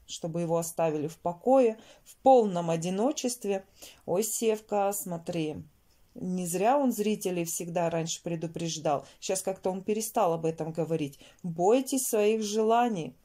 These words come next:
Как он хотел поправиться. Помните, эту историю он рассказывал? Всегда был такой худой, он так мечтал поправиться, а потом поправился. И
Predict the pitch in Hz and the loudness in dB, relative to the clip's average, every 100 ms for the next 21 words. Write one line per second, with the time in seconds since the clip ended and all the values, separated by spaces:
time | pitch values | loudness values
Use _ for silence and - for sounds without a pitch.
0 | - - 311 381 254 220 190 208 220 220 | -20 -4 -2 2 0 -2 -2 2 2 0
1 | 196 170 160 151 156 - 160 240 302 285 | -2 0 0 0 -6 -10 -2 0 2 0
2 | 226 180 175 185 - 190 170 165 160 170 | -2 -4 -4 -8 -6 -4 -2 -2 -4 -8
3 | - 175 165 160 - - - - - 220 | -6 -4 -4 -6 -10 -12 -20 -6 -4 2
4 | 240 214 202 196 208 208 208 208 226 262 | 4 4 2 0 0 4 2 2 0 4
5 | 233 202 - 339 285 220 - 208 190 196 | 4 2 0 0 0 0 0 0 2 0
6 | 190 180 165 165 170 208 247 247 196 196 | 2 2 2 0 -4 0 0 0 0 0
7 | 262 277 247 247 320 - - - 269 254 | 2 2 0 0 -4 -4 -12 -6 0 2
8 | 233 | 0